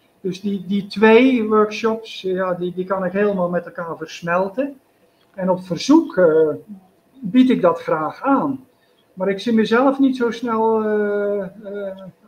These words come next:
aankomen in Europa. Ik vind het zo rommelig. Eh, ik ben zelfs een beetje, eh,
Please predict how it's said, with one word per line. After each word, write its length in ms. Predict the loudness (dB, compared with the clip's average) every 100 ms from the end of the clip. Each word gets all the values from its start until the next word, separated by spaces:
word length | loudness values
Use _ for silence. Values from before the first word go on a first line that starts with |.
| -8
aankomen 600 | -4 -2 0 0 0 -2
in 120 | 0
Europa. 520 | 2 2 0 0 -4 -6 _ _ _ _ -16
Ik 140 | -4
vind 160 | -2 -2
het 120 | -2
zo 200 | 2 2
rommelig. 720 | 4 2 2 2 0 -6 _ _ _ _ _ _ _ _ _
Eh, 340 | -6 -2 -2 -2
ik 140 | -4
ben 160 | -6 -4
zelfs 340 | -2 -2 -4
een 120 | -2
beetje, 440 | 0 0 0 0 2
eh, 840 | 4 4 4 2 2 2 0 -6